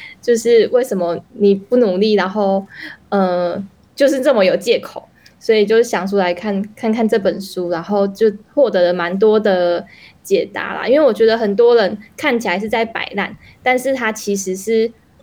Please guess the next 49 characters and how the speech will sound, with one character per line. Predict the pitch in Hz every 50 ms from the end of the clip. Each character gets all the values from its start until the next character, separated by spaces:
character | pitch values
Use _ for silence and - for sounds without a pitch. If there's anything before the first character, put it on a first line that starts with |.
| _ _ _ _ _
呃， | - 214 208 202 190 185 185
也 | 196 202 233 262
想 | 262 262 220 214
要 | 214 254 277
追 | 220 - 233 226
求 | 233 - 226 190
所 | 196 196 175
谓 | 185 220 208
的 | 196 180
成 | 180 - 196 - - -
功， | - 170 160 156 208 - - _ _ _
但 | - 240 247 247
是 | 240 - 247 247 240 233
他 | 247 - 226 208
们 | 214 208 190 185 190 196
在 | 214 233 220 214 214 208
这 | 208 226
个 | 208 208
摆 | 196 196 185 156 151
烂 | 180 202 202
的 | 190 180
过 | 180 208 202 190
程 | 190 - 170 165 170
中， | - 151 160 180 214
那 | 240 240
是 | 240 240
一 | 165 151
种 | 202 185 180 185
掩 | 190 - - -
饰， | - - - 208 - - _ _ _ _ -
掩 | 202 190 190
饰 | 196 208 254 240
他 | 214 226 208 202 196 196 202 - _ _ -
做 | - 220
不， | 196 208 220 208 208 - _ _ _ _ -
做 | - 294 254
不 | 202 226 233
来 | 220 196 185 -
需 | 190 - - 202
要 | 214 214 214
帮 | 208 202 185 175 175 190
助 | 196 - 202 180 175
的 | 175 165 123 - - - - _ _ _ _ _ _ _ _
一 | - 220
个， | 202 208 208 196 185 180 175 165 -
一 | 214
个 | 214 220
手 | 220 220 - 180 165 - -
法。 | - - 190 - -